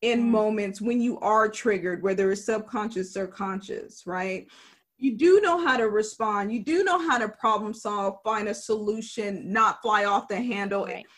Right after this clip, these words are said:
Speaker 1: If your brain is not prepared, if it's not healthy, if it's not, it ha-,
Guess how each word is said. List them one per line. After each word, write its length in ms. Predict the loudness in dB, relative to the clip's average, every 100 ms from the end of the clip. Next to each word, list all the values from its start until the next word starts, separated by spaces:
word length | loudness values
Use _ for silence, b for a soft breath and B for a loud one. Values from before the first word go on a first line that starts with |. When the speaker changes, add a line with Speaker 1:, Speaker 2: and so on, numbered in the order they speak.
| b -6
Speaker 1:
If 160 | -4
your 120 | -2 -2
brain 400 | 0 2 2 0
is 160 | 0
not 720 | 2 4 6 8 6 4 0 -6
prepared, 1000 | -2 -2 -2 -2 0 2 2 2 0 -4 -6
if 180 | -8 -4 -4
it's 220 | -2 0
not 300 | 2 2 -2
healthy, 680 | -4 -2 -2 -4 -8 -6 -8
if 80 | -8
it's 180 | -12 -6
not, 360 | -2 0 0 0
it 80 |
ha-, 220 | 0 0